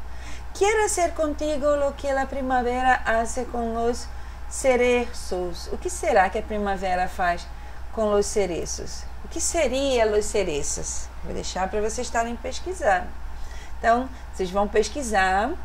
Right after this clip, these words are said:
e vão escrever: "Que hace la primavera los cerezos?" Investiga. "E que entendes entonces del fragmento?" Qual é o entendimento? Depois que você sabe o significado da palavra cerezos, qual o entendimento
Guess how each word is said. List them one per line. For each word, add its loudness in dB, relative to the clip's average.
e -4
vão 0
escrever: 0
"Que -2
hace 4
la 6
primavera 0
los -2
cerezos?" 2
Investiga. 2
"E 4
que 0
entendes 2
entonces -2
del 2
fragmento?" -2
Qual 6
é 10
o 6
entendimento? -2
Depois 2
que -4
você -2
sabe 2
o -4
significado 0
da 2
palavra 0
cerezos, 2
qual 6
o 4
entendimento -2